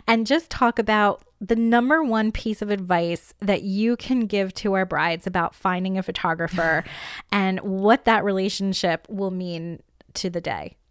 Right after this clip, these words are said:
Speaker 2: Okay. You get what you pay for.
Speaker 1: Yeah.
Speaker 2: That's what I learned.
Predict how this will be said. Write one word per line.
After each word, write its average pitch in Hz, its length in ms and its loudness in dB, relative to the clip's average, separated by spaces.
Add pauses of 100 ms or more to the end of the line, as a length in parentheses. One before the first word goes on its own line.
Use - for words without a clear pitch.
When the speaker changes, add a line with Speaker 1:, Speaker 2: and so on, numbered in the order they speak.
(100)
Speaker 2:
Okay. 175 400 -6 (460)
You 180 200 -4
get 165 320 -4
what 147 320 -6
you 131 80 -10
pay 127 260 -10
for. 107 440 -12 (440)
Speaker 1:
Yeah. 175 120 -8
Speaker 2:
That's 165 320 0
what 160 100 -8
I 82 160 -10
learned. - 380 -16